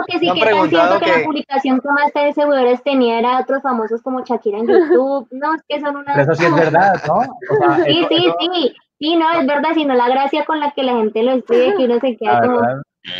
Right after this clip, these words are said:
Speaker 3: la verdad, menos mal no son en directo sus, sus, sus
Speaker 1: <laughs>
Speaker 3: ejercicios, porque si no sería todo así un caos. Pero bueno, profe, antes de despedirlo, bueno,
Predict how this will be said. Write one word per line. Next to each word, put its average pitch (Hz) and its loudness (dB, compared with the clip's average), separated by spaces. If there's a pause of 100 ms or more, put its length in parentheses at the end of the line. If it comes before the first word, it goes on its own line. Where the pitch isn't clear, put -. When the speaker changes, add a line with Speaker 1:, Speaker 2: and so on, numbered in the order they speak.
(500)
Speaker 3:
la 131 2
verdad, 127 2
menos 151 -2
mal 156 -2
no 147 0
son 156 -4
en 156 -2
directo 143 0
sus, 117 -4 (160)
sus, 104 -8
sus 104 -6
Speaker 1:
<laughs> 247 0
Speaker 3:
ejercicios, 143 -6
porque 123 -2
si 113 -4
no 110 -4 (760)
sería 113 0 (160)
todo 117 6
así 104 -2 (600)
un 117 -2
caos. 113 4
Pero 127 2
bueno, 135 0
profe, 147 -2 (360)
antes 147 -4
de 185 -2
despedirlo, 165 -4
bueno, 120 -4